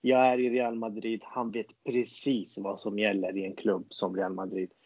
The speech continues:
Han vet precis vad som hände Ancelotti, vad, vad som hände liksom Mourinho och alla andra. Eh, har man en säsong där man inte vinner någonting,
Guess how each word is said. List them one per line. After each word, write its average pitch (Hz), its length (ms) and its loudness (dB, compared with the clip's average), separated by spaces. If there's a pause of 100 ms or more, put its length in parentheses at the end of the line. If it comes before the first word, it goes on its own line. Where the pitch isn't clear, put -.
(220)
Han 117 180 4
vet 113 240 6
precis 120 480 8
vad 107 180 4
som 107 160 0
hände 101 240 0
Ancelotti, 107 800 4
vad, 104 360 6
vad 104 240 -2
som 101 120 -4
hände 92 300 -2
liksom 95 300 -4
Mourinho 113 520 6
och 101 120 4
alla 101 160 4
andra. 104 420 0 (580)
Eh, 110 380 6 (180)
har 127 280 8
man 123 440 6
en 120 160 -2
säsong 113 580 -2
där 107 120 0
man 110 180 -2
inte 113 280 -2
vinner 110 320 4
någonting, 107 540 0